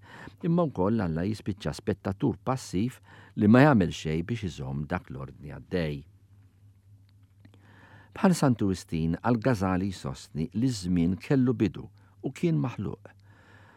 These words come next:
u li qabel iż-żmien ma kienx hemm żmien. Aristotile kien iżomm li biex ikun hemm perjodi ta' żmien u ordni temporali bejn il-ġrajja, irid ikun hemm xi ħwejjeġ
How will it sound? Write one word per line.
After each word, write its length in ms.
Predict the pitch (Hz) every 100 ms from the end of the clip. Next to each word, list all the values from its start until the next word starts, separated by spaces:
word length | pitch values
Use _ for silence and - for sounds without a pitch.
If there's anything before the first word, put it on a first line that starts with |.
| - -
u 80 | -
li 140 | 113
qabel 320 | 147 165 180 180
iż-żmien 500 | 135 101 113 120 131 - - _ 110
ma 140 | 135 147
kienx 400 | - 180 156 -
hemm 240 | 120 90
żmien. 400 | 78 69 67 62 - - - - _ - - - -
Aristotile 720 | 73 78 - 87 85 85 80
kien 220 | 82 85 82
iżomm 400 | 78 87 92 104 110 - - -
li 80 | 110
biex 220 | 131 160
ikun 220 | 156 180
hemm 140 | 196 165
perjodi 460 | 139 139 170 147 127
ta' 140 | 117
żmien 460 | 101 101 117 120 113
u 80 | 101
ordni 300 | 113 98 98
temporali 680 | 95 95 90 95 92 101 92
bejn 220 | 87 87 82
il-ġrajja, 680 | 82 78 92 87 73 73 85 113 -
irid 220 | 160 196 196
ikun 160 | 139
hemm 160 | 101 127
xi 140 | 135 123
ħwejjeġ 400 | 80 80 87